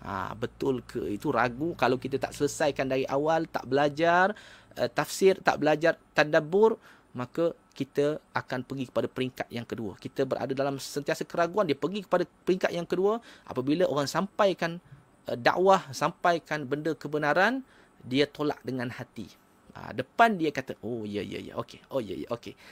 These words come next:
Ha, tetapi di belakangnya, "Alah, tak ada apanya." Ha, kan? Tolak dengan hati. Peringkat yang ketiga, ya, kalau dia terus lagi, dia terus lagi menentang, akhirnya, eh, yang ketiga ini,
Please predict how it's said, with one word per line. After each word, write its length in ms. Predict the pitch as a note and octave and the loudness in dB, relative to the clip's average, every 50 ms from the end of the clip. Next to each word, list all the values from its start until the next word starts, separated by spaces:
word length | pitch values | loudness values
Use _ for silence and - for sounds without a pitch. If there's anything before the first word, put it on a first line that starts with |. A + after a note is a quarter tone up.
| - - _ - | -20 -18 _ -4
Ha, 320 | - C3+ C3+ C#3+ C3 A#2 | 0 0 2 2 2 2
tetapi 560 | - - C3 - B2+ - - E3+ G#3 C4+ F4+ - _ _ _ _ _ _ _ | 0 -2 -2 -2 -4 -2 0 -2 -2 -2 -4 -8 _ _ _ _ _ _ _
di 160 | - A2+ A2+ A2+ | -12 -8 -6 -4
belakangnya, 500 | G#2+ A#2 B2 B2+ - - D3+ C#3+ D3 - - | -2 0 -2 0 0 -2 -4 -4 -4 -8 -10
"Alah, 560 | A2 - - G#2 G#2 G#2 G#2 G#2 G#2+ A2 - - - - - - - - - - - - - | -12 -12 -12 -12 -10 -8 -6 -6 -6 -6 -8 -10 -16 -20 -20 -20 -20 -20 -20 -20 -20 -16 -14
tak 120 | - - | -12 -8
ada 60 | - G#2+ C3 - | -8 -8 -8 -8
apanya." 680 | _ _ - E3+ D#3 D#3+ F#3 F#3+ E3 D3+ C#3+ C#3+ C#3+ - - - - - - - - - | _ _ 2 2 4 4 4 2 2 4 2 2 0 -2 -8 -18 -20 -20 -20 -20 -18 -14
Ha, 240 | - - G#2 G#2 A2+ | -14 -12 -12 -2 0
kan? 180 | B2 A2+ G2+ - - | 0 0 0 -2 -4
Tolak 240 | A2 A#2 B2+ - G2+ | -2 0 0 -2 -2
dengan 220 | A2+ A#2 A#2 A2 G2+ | -4 -4 -4 -4 -6
hati. 240 | A2 - - - - _ - - - - _ | -8 -12 -14 -20 -20 _ -20 -20 -20 -4 _
Peringkat 460 | - F3 A#3 C4 B3 - C4 A#3 - | 6 6 6 6 8 8 8 8 8
yang 160 | G3+ A3 A3 G#3 | 6 4 4 4
ketiga, 640 | - A3+ - B3 B3+ A3+ A#3+ B3 B3+ B3+ B3+ C#4 - _ _ _ _ | 2 0 0 0 0 6 8 8 10 10 6 4 -2 _ _ _ _
ya, 180 | A2+ A#2 F3 F#3+ - | -4 -2 -2 0 2
kalau 240 | - D3 D#3+ E3+ E3 | 2 4 4 4 2
dia 160 | D3 D#3+ D3+ | 2 0 0
terus 420 | - - G#3 G#3+ G#3 G3 - - | 0 0 0 2 0 0 0 2
lagi, 460 | D#3+ F3+ F#3+ F3+ G3 G#3+ B3 C#4+ D#4+ - _ _ _ _ _ | 4 4 4 4 2 0 -2 -4 -8 -12 _ _ _ _ _
dia 140 | - A#2+ - | -6 -4 -2
terus 260 | - D3+ F3 E3+ - | 0 0 0 0 2
lagi 300 | D3 D3 D3 D3 D3 C#3+ | 2 2 2 2 0 -2
menentang, 500 | C#3 C#3 C#3+ C#3 - - E3 F3+ F3+ - - | -2 -2 -2 -2 0 2 2 2 0 -4 -6
akhirnya, 600 | - B2+ - - E3 D#3 D#3 D#3 F3+ F#3 - E3+ | -6 -6 -4 -2 -2 -2 -2 -2 -2 0 0 0
eh, 120 | C#3+ C3 C#3+ | 0 0 -2
yang 80 | C#3 | -2
ketiga 320 | - D3 - F3+ F3+ E3+ F3+ | -2 -2 -2 -4 0 0 0
ini, 320 | - D3 D3+ F3+ G#3+ A3 | 0 0 0 0 -2 -4